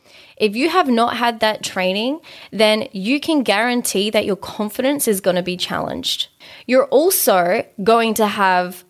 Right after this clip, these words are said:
worse quality of movement, and it's gonna take you so much longer to reach your dance goals. But just like a newbie in a gym, you don't necessarily know you're doing something wrong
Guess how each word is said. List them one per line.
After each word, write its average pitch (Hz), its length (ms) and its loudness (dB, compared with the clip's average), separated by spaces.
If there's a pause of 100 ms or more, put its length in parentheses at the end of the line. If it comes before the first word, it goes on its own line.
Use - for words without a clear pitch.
(140)
worse 202 640 0
quality 214 480 0
of 302 160 -2
movement, 180 640 -2 (160)
and 220 140 2
it's 247 140 2
gonna 294 180 4
take 294 260 0
you 247 80 0
so 233 400 2
much 294 280 0
longer 208 580 2
to - 180 0
reach 190 580 -4
your 214 180 -2
dance 170 360 -2
goals. - 600 0 (200)
But 247 540 0
just 330 400 2
like 381 240 -2
a 359 60 2
newbie 214 760 0
in 190 360 -2
a 196 100 2
gym, 170 600 0 (580)
you 220 160 2
don't 339 320 4
necessarily 262 800 4
know 220 240 6
you're 226 260 4
doing 202 380 0
something 196 640 -4
wrong 208 460 4